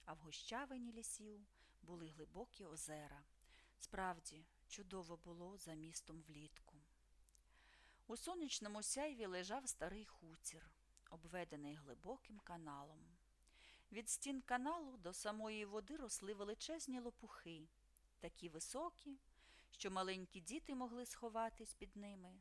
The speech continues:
стоячи на весь зріст. Там було так дико, як у глухому лісі,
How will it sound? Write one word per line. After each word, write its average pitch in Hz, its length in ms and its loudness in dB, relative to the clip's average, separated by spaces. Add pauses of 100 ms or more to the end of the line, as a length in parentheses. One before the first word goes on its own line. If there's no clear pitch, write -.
стоячи 214 640 -2
на 147 160 0
весь 160 380 -2
зріст. 151 480 -2 (840)
Там 180 200 6
було 170 240 4
так 269 380 0
дико, 165 560 -2 (280)
як 170 300 -6
у 170 40 -2
глухому 240 540 0
лісі, 180 560 0